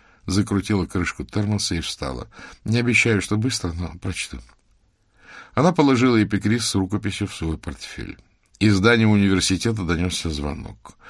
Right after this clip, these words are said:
Улыбнувшись, она кивнула: "Мне пора". Они уже обменялись рукопожатием,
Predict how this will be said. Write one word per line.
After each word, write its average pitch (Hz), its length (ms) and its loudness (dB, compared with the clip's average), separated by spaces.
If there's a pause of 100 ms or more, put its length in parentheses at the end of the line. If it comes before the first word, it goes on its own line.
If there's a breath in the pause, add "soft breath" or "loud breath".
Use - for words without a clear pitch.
(180 loud breath)
Улыбнувшись, 104 600 0
она 98 160 -2
кивнула: 98 640 0 (100)
"Мне 135 440 -6
пора". 82 320 -6 (580 soft breath)
Они 110 220 4
уже 101 160 6
обменялись 98 580 2
рукопожатием, 85 880 -2